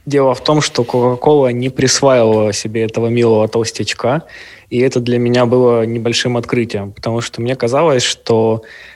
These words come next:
Coca-Cola — это такой, эм, начинатор, э, Санта-Клауса во всем мире, и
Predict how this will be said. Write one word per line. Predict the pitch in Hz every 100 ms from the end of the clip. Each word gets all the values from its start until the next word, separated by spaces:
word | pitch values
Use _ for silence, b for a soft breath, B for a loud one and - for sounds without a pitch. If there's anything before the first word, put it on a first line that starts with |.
| -
Coca-Cola — | - 120 117 123 170 156 110 101 - _ _
это | 123 123 -
такой, | - 117 120 123 120 107 - -
эм, | 113 113 107 107 104 101 - _ _ _ _ -
начинатор, | 139 131 - 135 131 139 127 107 - _ -
э, | 110 107
Санта-Клауса | - 123 120 113 123 120 113 - 113
во | 113
всем | - 120
мире, | 117 131 175 160 143
и | - 113 113 113